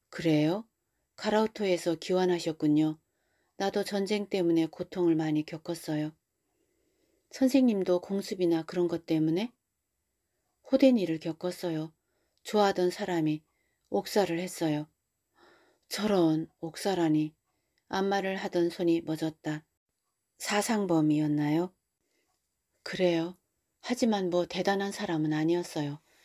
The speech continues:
이 전쟁은 반드시 진다. 성전이니 뭐니 하지만 일부 특권층의 이권을 위해서 하고 있을 뿐이다. 그걸 왜 국민들은 모르고 있을까라는 얘기를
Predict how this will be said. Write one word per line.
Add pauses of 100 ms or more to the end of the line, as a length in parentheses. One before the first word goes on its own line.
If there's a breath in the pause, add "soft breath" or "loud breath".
(160 soft breath)
이
전쟁은
반드시
진다. (520)
성전이니
뭐니
하지만 (480)
일부
특권층의
이권을
위해서
하고
있을
뿐이다. (500)
그걸
왜
국민들은
모르고
있을까라는
얘기를